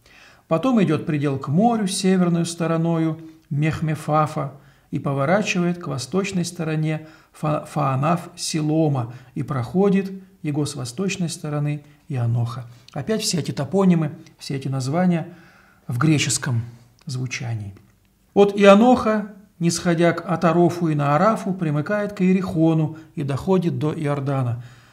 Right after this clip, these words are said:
Какая огромная территория! От моря,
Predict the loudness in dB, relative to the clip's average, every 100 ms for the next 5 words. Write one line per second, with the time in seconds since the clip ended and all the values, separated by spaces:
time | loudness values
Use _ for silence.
0 | _ _ -10 -8 -8 -4 2 2 2 0
1 | -2 -2 -2 0 -2 -2 -4 -4 -4 -2
2 | -2 -6 -10 _ _ _ -10 -6 2 4
3 | 6 4 2